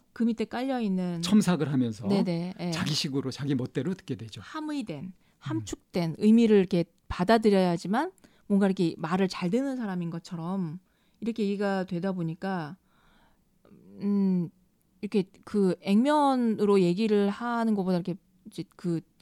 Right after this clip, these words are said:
Speaker 1: 함축된 의미를 담고서 얘기하는 경우가 많으니까 사-,
Speaker 2: 스-, 그러니까
Speaker 1: 오해가 일어날 수밖에
Speaker 2: 속에
Speaker 1: 없는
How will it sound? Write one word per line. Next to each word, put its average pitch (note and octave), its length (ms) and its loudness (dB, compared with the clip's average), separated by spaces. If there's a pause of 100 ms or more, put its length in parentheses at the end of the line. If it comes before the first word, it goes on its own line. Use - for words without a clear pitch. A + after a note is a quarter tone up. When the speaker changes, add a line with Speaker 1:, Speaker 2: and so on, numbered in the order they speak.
Speaker 1:
함축된 - 840 -6
의미를 G3+ 460 6
담고서 A#3 520 -2
얘기하는 G3 420 -4
경우가 F3 400 -6 (360)
많으니까 F#3+ 840 -4 (640)
사-, C4 80 -12
Speaker 2:
스-, - 240 -10
그러니까 D3 280 -2 (160)
Speaker 1:
오해가 D#4+ 360 2
일어날 A#3 300 2
수밖에 F#3 180 -4
Speaker 2:
속에 G3 200 6
Speaker 1:
없는 F3 40 2